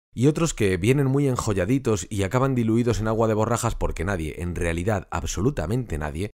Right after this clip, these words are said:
tenía ganas de que eso funcionara. Quedar en el medio de una distribución normal es lo habitual, es lo normal. Por eso, por mucho que te quieran vender la moto, la mayoría de los proyectos que realizamos, no nosotros, sino todos, cualquiera,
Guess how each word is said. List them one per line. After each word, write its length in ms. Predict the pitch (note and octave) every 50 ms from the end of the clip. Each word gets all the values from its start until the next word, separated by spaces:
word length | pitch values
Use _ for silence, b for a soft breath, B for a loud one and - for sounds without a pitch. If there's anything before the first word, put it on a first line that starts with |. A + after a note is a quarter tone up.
| _ _ _ -
tenía 260 | - F2 F2 A2 B2+
ganas 320 | B2 A2 A#2+ C3+ C3+ A#2+ E2+
de 140 | E2+ -
que 140 | - E2+ D#2+
eso 180 | - - - A2
funcionara. 640 | - G2 F2 - - - D2 G#2 G#2 - - - _ _ _ _ _ _ _ _ _
Quedar 280 | - A2 G#2+ A2+ D#3 F#3+
en 100 | G#3 G3+
el 140 | D#3 B2 A#2+
medio 260 | C#3 C#3+ C#3 B2 A2+
de 80 | A2+ B2+
una 160 | B2+ B2+ A2+
distribución 560 | G#2 F#2 - - G2+ F#2 F#2 - - A#2+ A#2+
normal 340 | B2 A#2+ A2 A2+ A#2+ B2 C3
es 140 | C3 C3+ C3+
lo 140 | C3+ A2+
habitual, 500 | F2 D#2 E2 D2+ - F2+ F2 D2+ C2 A#1 - -
es 200 | - B2+ C#3+ C#3+
lo 160 | E3 E3 C#3 G2
normal. 420 | F#2 E2 - A2 C#3 C#3 F#2 C2 - _ _ _ _ _ -
Por 160 | - G#2+ B2
eso, 280 | E3 F3 - D#3 D3+ D3
por 160 | - - F#2
mucho 260 | A#2 C3 - D#3+ C#3+
que 80 | - A2+
te 140 | D#2+ F#2+
quieran 260 | - A#2+ C3 B2+ A#2 G#2+
vender 240 | F#2 F2 G2 A#2
la 140 | A#2+ B2+ C3
moto, 260 | C3+ B2+ F#2+ - A#2
la 160 | G#2 G2 G2 F#2+
mayoría 400 | F#2+ F#2+ F2+ F#2+ G2 B2+ C3+ C#3
de 60 | C#3
los 140 | C3+ C3 -
proyectos 440 | - C3 B2+ C3+ B2+ - F#2 D#2
que 160 | - - F2+ D#2+
realizamos, 680 | D#2 D#2 D2+ C#2+ D2 - - A2+ A#2 G#2 E2 E2 - -
no 120 | - E2
nosotros, 600 | E2+ D2 - - - A#2+ B2 - - - - -
sino 380 | - - - - A#1+ B1 - -
todos, 320 | - A2+ A2 E2+ F2+ F#2+
cualquiera, 540 | - - - B1 C2+ - - B2+ A2 G2+ G2+